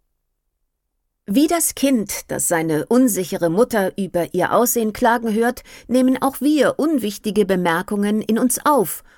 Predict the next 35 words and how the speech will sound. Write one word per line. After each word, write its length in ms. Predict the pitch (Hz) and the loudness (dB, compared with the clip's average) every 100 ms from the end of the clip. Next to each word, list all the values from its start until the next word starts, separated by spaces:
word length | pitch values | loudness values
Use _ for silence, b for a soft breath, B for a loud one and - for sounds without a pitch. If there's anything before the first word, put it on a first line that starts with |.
| b b _ | b b _
und 140 | 185 | 0
diese 200 | 311 311 | 2 0
bleiben 400 | 190 175 247 285 | 2 2 2 0
uns 260 | - 226 190 | -2 -2 -2
mitunter 540 | 170 - 247 240 190 | -4 0 0 0 -2
ein 180 | 156 151 | 0 0
Leben 400 | 151 202 196 180 | 2 2 2 0
lang 200 | 165 147 | 0 0
erhalten. 560 | - 143 147 - - - _ _ _ _ _ _ _ _ _ _ _ - | -2 -4 -6 -10 -16 -16 _ _ _ _ _ _ _ _ _ _ _ -2
Wie 220 | 320 - | -2 0
oft 380 | 277 - - b b b | -2 -4 -12 b b b
hast 200 | 240 254 | -2 0
du 60 | |
schon 160 | 233 233 | 0 0
Menschen 340 | 226 262 226 | 0 0 -4
kennengelernt, 680 | 202 233 269 208 196 202 202 B B | -2 -2 0 0 0 -2 -4 B B
die 80 | 240 | -2
sich 220 | 240 247 | -2 -2
nie 340 | 220 277 339 - | 0 0 0 -2
auf 140 | 254 | -2
den 200 | 254 220 | -2 0
Weg 200 | 240 - | 0 0
gemacht 400 | 277 208 208 - | -2 -2 -4 -4
haben, 240 | 208 214 214 | -2 -2 -2
ihre 240 | 214 208 | -2 -2
Ziele 360 | - 302 285 - | 0 0 0 -2
zu 140 | 208 | -4
verfolgen, 640 | - 262 233 233 240 240 B B | -2 -2 0 0 2 -2 B B
weil 220 | 196 196 202 | 0 0 0
irgendein 720 | 277 381 359 320 - 220 233 | -2 -2 -4 -6 -2 0 0
Lehrer 520 | 190 196 196 180 180 | 2 2 4 2 2
ihnen 240 | 196 185 180 | 0 -2 -2
einmal 300 | 175 180 170 | -2 0 0
gesagt 460 | 175 175 196 - | 0 0 0 0
hat, 180 | 208 202 | -2 -2